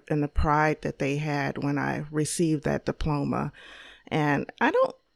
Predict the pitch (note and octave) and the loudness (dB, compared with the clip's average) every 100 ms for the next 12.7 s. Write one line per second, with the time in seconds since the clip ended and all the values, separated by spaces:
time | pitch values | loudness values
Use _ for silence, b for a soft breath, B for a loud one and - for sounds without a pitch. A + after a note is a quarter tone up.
0 | - G4+ C5+ - A3+ G3 F#3+ F#3 - E3+ | 0 2 2 2 2 2 0 -4 0 0
1 | E3 D#3+ - D#3+ D#3 - - G#3 F#3 E3 | 2 0 -2 -4 -4 -10 -10 -4 -2 -2
2 | E3 E3 F3+ - - B3+ D4+ C#4+ A#3+ F3 | -2 -2 -4 -4 -4 -2 0 0 2 2
3 | F3 A3 A#3+ F#3 D#3 D3+ - F3 F3 D3+ | 2 4 4 2 -2 -4 -6 -4 -4 -2
4 | - C3+ - b b b b - F#3 E3 | -4 -6 -10 b b b b 2 4 6
5 | C#3+ G3 G3 F#3+ F#3+ D#3+ D#3 - D#3+ F3 | 6 4 4 2 0 0 0 0 0 -2
6 | - G#3 A3+ C4 C4 - F3 D#3+ D3+ D3 | -4 0 2 2 0 -4 -4 -4 -4 -4
7 | - E3 - - F#3 E3+ G3+ G3+ F#3+ F#3+ | -8 -10 -14 -6 -4 2 4 4 2 2
8 | - F3 G#3 A#3+ F3+ D3+ D#3 D3 D#3 F#3 | 4 4 2 2 2 2 2 0 -2 -2
9 | D#3+ D#3+ D#3+ E3 E3+ _ _ _ _ - | -2 -2 -2 -2 -4 _ _ _ _ -20
10 | E3 - D3+ F#3 F3+ D#3+ D3 D#3 - F#3+ | -18 -14 0 2 2 -2 -4 -4 -4 -4
11 | - - G#3 - D#4+ G#4 B3 B3+ B C#4 | -4 2 4 4 2 2 0 -4 B -4
12 | C4 - G3 F#3 F3 D#3+ | -6 2 6 6 6 2